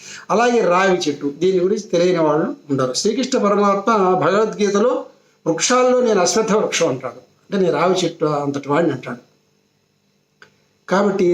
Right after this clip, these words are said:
రావి చెట్టు యొక్క పుల్లలన్నీ కూడా యజ్ఞ పురుషుడికి సమర్పిస్తారు, యజ్ఞయాగాదుల్లో వేస్తారు. రావి చెట్టు దగ్గర దీపం పెట్టి, ఎందుకంటే రావి చెట్టులో బ్రహ్మ విష్ణు మహేశ్వరులు ఉంటారు, అందువల్ల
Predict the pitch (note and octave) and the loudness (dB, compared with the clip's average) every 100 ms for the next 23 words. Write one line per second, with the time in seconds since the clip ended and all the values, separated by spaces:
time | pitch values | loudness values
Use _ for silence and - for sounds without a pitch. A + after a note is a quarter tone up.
0 | D3 D#3 G#3+ B3+ B3+ B3 B3 A#3+ A3 G#3 | 2 2 2 2 2 0 0 0 0 0
1 | - F#3+ E3+ F#3 G3+ - - G#3+ A#3+ A3 | 0 0 2 0 -2 -6 -2 0 2 2
2 | G#3+ G#3+ G#3+ G#3 F3 F#3 - - _ _ | 2 2 2 2 0 0 -4 -10 _ _
3 | _ E3 F#3 C#4+ B3 A#3 G#3+ G#3+ F3+ F3+ | _ -2 0 2 2 2 2 2 2 0
4 | F#3 F#3 D#3+ - C#3 D3+ E3+ A3+ G3+ G3 | 0 0 -2 0 0 0 2 0 2 2
5 | F3+ E3+ E3 C#3+ C3+ - A#2 A2+ - _ | 2 2 0 0 -2 -4 -8 -10 -18 _
6 | _ _ - D3+ F#3+ B3 A#3+ A3+ G#3 G3+ | _ _ -4 0 2 2 0 0 0 0
7 | F#3 F3 D#3 F#3+ F#3+ E3+ E3 E3+ C4+ - | 0 0 0 0 2 0 0 0 -4 -4
8 | _ _ _ _ - G3+ A#3+ A#3+ F3+ G#3+ | _ _ _ _ -4 -2 0 2 2 2
9 | B3 B3 A#3 - A#3 G#3+ G#3+ G#3+ G#3+ - | 2 2 0 0 0 2 2 0 -4 -16
10 | _ _ _ - G#3 A3 E3+ - E3 A#3+ | _ _ _ -2 0 2 2 2 2 2
11 | B3 A3+ - G3 F3+ - F3 C#3+ C3 B2+ | 2 2 0 2 2 0 0 -2 -2 -2
12 | A#2+ - _ _ _ _ _ _ _ _ | -6 -8 _ _ _ _ _ _ _ _
13 | _ _ _ _ _ _ _ _ F3+ G#3 | _ _ _ _ _ _ _ _ 0 2
14 | A3 | 2